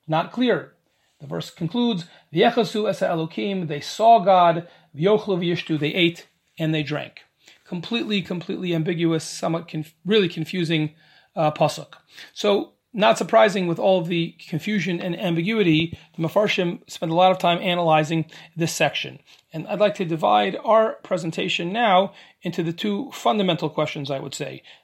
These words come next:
Number one is, when did all of this happen? We re-, finished last week's Parsha, Yisro, with the giving of the Torah, Ma'amad Har Sinai. Then we have this huge break of the bulk of Parshas Mishpatim, detailing, uh,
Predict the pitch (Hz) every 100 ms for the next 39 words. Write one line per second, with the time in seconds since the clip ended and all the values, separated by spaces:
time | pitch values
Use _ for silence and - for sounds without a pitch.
0 | - 175 208 202 220 247 185 175 185 -
1 | _ _ _ 208 277 277 233 208 214 196
2 | 170 165 165 156 135 147 _ - - _
3 | 175 175 175 - _ _ - 240 240 -
4 | 220 196 202 196 - 196 190 180 165 185
5 | 208 - 185 165 165 185 - 151 143 180
6 | 165 143 147 196 185 156 160 156 139 -
7 | 196 208 214 220 - - - - 196 185
8 | 160 160 - 254 226 165 190 233 - -
9 | _ _ - 151 156 202 208 202 175 -
10 | 190 - 175 156 - 220 214 175 160 156
11 | _ _ _ _ - 143 185 208 214 190
12 | 170 165 - - _ 160 151 147